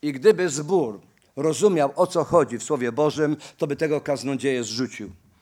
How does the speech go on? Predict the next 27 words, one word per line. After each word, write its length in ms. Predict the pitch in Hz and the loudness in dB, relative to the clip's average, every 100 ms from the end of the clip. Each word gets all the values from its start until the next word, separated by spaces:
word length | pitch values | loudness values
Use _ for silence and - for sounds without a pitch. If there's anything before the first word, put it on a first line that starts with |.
| _ _ _ _ _ _ _ | _ _ _ _ _ _ _
Nie 140 | 139 147 | -4 -2
rzucił 420 | 165 202 123 98 | -2 -4 -6 -12
go, 240 | 90 85 - _ _ _ - | -14 -18 -20 _ _ _ -4
a 80 | |
jeszcze 260 | 143 175 170 | -4 -2 -2
sprawił, 480 | - - 180 151 135 | -4 2 4 4 0
że 120 | 135 | -4
ten 120 | 143 | -4
kaznodzieja 520 | 143 139 151 156 165 | -2 -2 -2 0 0
zaczął 280 | 139 143 143 | 0 -2 -4
jeździć 360 | 139 151 135 - | -4 -4 -6 -6
po 100 | 143 | -6
innych 240 | 139 117 | -6 -6
zborach. 460 | 104 101 98 85 - _ _ _ - | -10 -12 -12 -14 -18 _ _ _ -10
Nie 100 | 147 | -6
wiem, 140 | 135 | -6
czy 140 | 135 131 | -8 -10
czasem 320 | 131 120 139 | -12 -10 -6
was 200 | 135 117 | -6 -6
nie 140 | 107 | -12
odwiedził. 400 | 92 92 90 _ _ _ _ _ _ _ _ _ _ _ _ _ _ _ _ _ _ _ _ _ _ _ _ - - _ 214 - _ _ _ _ _ _ | -14 -18 -20 _ _ _ _ _ _ _ _ _ _ _ _ _ _ _ _ _ _ _ _ _ _ _ _ -16 -16 _ -20 -20 _ _ _ _ _ _
Dzisiaj 440 | 135 226 220 196 156 | -6 -4 2 2 2
żyjemy 600 | 127 147 190 208 165 156 | 0 2 6 6 4 0
w 40 | |
czasie, 720 | - 180 165 - 120 143 180 175 - _ - | 0 2 2 0 0 0 -2 -8 -16 _ -12
gdzie 540 | 143 123 151 147 147 139 _ _ 127 | -8 -2 0 2 0 -4 _ _ -4
występuje 920 | 165 - 160 151 180 180 135 131 131 | -2 0 0 -2 0 0 2 0 0